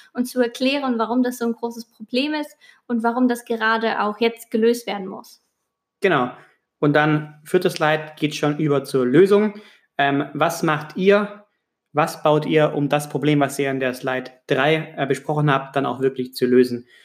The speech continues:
Speaker 2: Und das, ähm, geht dann fließend über in die Slide fünf, wo es dann zur Produktübersicht oder auch zum Demo-Video, je nachdem, wie ihr das Produkt präsentieren wollt, dann, äh, übergeht.
Speaker 1: Genau, und dann, glaub ich, kommt schon der Haupt-, der,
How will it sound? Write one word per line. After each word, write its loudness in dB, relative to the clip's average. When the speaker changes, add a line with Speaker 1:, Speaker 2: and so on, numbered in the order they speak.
Speaker 2:
Und -2
das, -4
ähm, 0
geht -2
dann 0
fließend -4
über 2
in 0
die -2
Slide 0
fünf, 0
wo 4
es 2
dann 0
zur -2
Produktübersicht -2
oder 0
auch -2
zum -2
Demo-Video, 4
je 0
nachdem, 0
wie 4
ihr 4
das -8
Produkt -2
präsentieren 0
wollt, 0
dann, -2
äh, -6
übergeht. -4
Speaker 1:
Genau, 0
und -2
dann, 2
glaub 0
ich, -10
kommt 0
schon 0
der 0
Haupt-, 0
der, 2